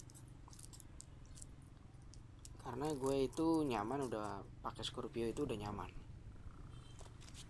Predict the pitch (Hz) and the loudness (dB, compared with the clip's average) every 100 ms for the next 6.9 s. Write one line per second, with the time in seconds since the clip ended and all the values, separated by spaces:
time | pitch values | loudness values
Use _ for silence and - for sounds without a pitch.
0 | - - - - - - - - - - | -10 -8 -8 -10 -10 -8 -8 -8 -8 -6
1 | - - 127 139 143 165 143 - - - | -2 2 4 8 10 10 10 6 -6 -6
2 | - - - - 127 123 117 113 - 156 | -6 -6 -4 0 4 6 6 6 8 8
3 | 123 117 117 147 147 104 104 - 110 110 | 8 8 8 6 6 6 4 4 2 4
4 | 117 117 120 135 - 110 98 98 - - | 4 2 4 2 2 4 6 8 8 6
5 | - - - - - - 120 113 139 123 | 2 -4 -4 -4 -4 -2 2 6 6 6
6 | - 117 117 117 113 110 143 135 | 6 6 6 8 8 8 10 10